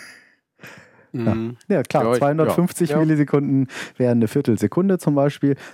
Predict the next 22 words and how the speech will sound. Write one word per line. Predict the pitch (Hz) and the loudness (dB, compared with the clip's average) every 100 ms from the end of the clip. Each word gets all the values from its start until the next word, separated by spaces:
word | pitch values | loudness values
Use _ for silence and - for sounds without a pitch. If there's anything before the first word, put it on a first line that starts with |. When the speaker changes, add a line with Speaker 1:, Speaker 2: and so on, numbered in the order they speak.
| - | -4
Speaker 1:
Dann | 117 | -2
schalte | 113 113 | 0 -2
ich | - | 0
das | 110 - | -4 0
Licht | 95 - | -4 0
wieder | 92 87 | 0 0
aus, | 139 175 - - _ _ | 0 0 -2 -10 _ _
warte, | 107 107 123 | -2 0 0
bis | 113 110 - | -2 -2 -2
die | 113 | -2
ganze | 110 110 120 | 0 0 0
Sekunde | 101 - 117 110 | -2 -2 0 2
sozusagen | 104 98 98 95 | 0 -2 -4 -2
voll | - 151 | -2 0
ist | 160 156 - | 0 -2 -2
und | 117 | 0
dann | 117 | 2
mache | 113 | 0
ich | - | 0
das | 110 | -4
Gleiche | - 104 101 117 | 0 0 2 0
nochmal. | 110 101 90 82 | 0 0 0 0